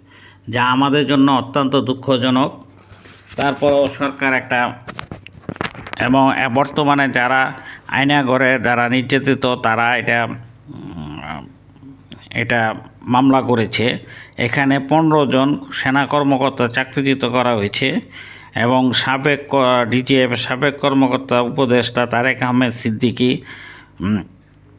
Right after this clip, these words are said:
যে এগুলার প্ল্যানার তাকে। এবং আমরা আশা করব জাতি তাদের এই বিচারকদের কাছ থেকে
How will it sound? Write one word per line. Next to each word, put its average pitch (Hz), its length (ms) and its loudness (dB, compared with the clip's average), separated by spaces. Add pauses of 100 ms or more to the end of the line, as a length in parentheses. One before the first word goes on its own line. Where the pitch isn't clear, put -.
(500)
যে 127 320 2
এগুলার 127 320 2
প্ল্যানার 120 480 0 (240)
তাকে। 104 460 -2 (280)
এবং 131 440 2
আমরা 123 360 2
আশা 123 220 0
করব 135 500 0 (420)
জাতি 127 400 4
তাদের 127 580 2 (2000)
এই 120 200 0
বিচারকদের 135 720 2
কাছ 127 300 0
থেকে 110 420 -2